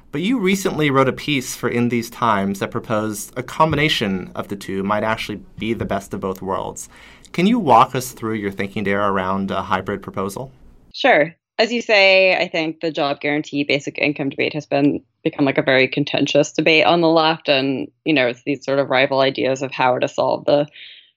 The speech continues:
Speaker 2: um, the problem of unemployment, particularly after two thousand eight and the, um, you know, rise in unemployment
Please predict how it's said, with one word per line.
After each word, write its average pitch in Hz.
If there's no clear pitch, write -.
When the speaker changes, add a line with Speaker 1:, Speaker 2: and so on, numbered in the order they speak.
Speaker 2:
um, 139
the 262
problem 254
of 233
unemployment, 180
particularly 151
after -
two 165
thousand 143
eight 139
and 139
the, 147
um, 131
you 147
know, 131
rise 135
in 131
unemployment 135